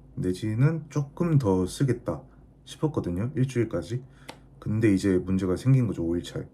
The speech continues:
그때 이제 방향성을 완전히 틀어버렸어요. 이제, 아, 여기 내가 여행 온 이 장소에 뭐가 있고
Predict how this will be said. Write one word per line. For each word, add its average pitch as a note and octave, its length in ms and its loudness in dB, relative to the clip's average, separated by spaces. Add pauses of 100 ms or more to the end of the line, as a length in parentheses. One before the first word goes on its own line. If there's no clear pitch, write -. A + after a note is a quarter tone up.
(420)
그때 - 420 2
이제 F2+ 580 2 (240)
방향성을 A2 640 0
완전히 F#2 640 0
틀어버렸어요. C3 600 -2 (540)
이제, - 200 -10 (640)
아, F#2+ 80 -2
여기 A2+ 480 0 (300)
내가 G#2 360 4 (400)
여행 G#2+ 320 4
온 F#2 240 0
이 G2+ 100 -4
장소에 F#2+ 460 0 (220)
뭐가 G2 340 0
있고 - 460 -6